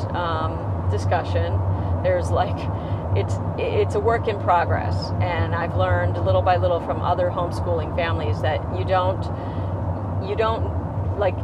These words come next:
unless you're working, like, with school in a box, and even then, you've still gotta figure out the family dynamics. It's really, um, you st-, you piece it together bit by bit until you feel like things start to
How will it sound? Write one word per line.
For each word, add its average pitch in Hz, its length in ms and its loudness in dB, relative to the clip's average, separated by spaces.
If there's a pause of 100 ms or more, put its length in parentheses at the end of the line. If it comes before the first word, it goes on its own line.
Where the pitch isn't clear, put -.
(500)
unless 254 380 0
you're 226 100 2
working, 202 440 0
like, 165 240 -2
with 175 220 -2
school 202 360 0
in 190 100 0
a 175 60 0
box, 160 480 2 (540)
and 196 120 0
even 202 240 0
then, 190 240 2
you've 170 160 -2
still 196 180 2
gotta 170 220 2
figure 175 200 0
out 156 200 0
the 147 280 0 (120)
family 175 340 0
dynamics. 160 760 -2 (420)
It's 202 220 -2
really, 226 760 -2
um, 170 800 -2
you - 60 -6
st-, - 320 -6
you 190 80 -4 (120)
piece 277 220 -2
it 269 140 -2
together 196 480 2
bit 190 240 -2
by 180 160 2
bit 180 320 2
until 190 440 4
you 180 200 -2 (120)
feel 175 280 2
like 165 240 2 (400)
things 170 280 -2
start 170 300 0
to - 60 -4